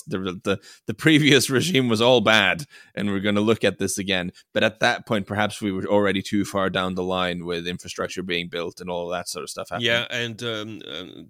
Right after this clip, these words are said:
Speaker 2: th-, and the president, the new president, uh, of fifa two zero, Gianni Infantino, deciding to leave Zurich and, uh, take up residence in Doha. I think that will let you,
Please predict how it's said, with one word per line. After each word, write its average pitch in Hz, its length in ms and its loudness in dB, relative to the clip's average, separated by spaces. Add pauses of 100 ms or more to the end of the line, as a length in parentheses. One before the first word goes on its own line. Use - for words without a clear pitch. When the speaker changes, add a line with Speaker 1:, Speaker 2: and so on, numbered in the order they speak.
(140)
Speaker 2:
th-, 98 140 -20 (320)
and 104 120 -12
the 104 60 -14
president, 113 460 -10
the 101 80 -4
new 120 180 -4
president, 104 800 -8
uh, 95 260 -14
of 92 100 -14
fifa 107 420 -10
two 107 220 -10
zero, 98 320 -8
Gianni 104 340 -8
Infantino, 98 500 -10
deciding 98 460 -6
to 98 120 -14
leave 98 180 -10
Zurich 98 420 -8
and, 98 300 -10
uh, 95 140 -8 (140)
take 101 220 -10
up 101 160 -12
residence 95 460 -10
in 95 120 -12
Doha. 90 480 -10 (480)
I 101 120 -8
think 110 360 -4
that 104 220 -2
will 110 200 -2
let 113 240 -2
you, 104 80 -6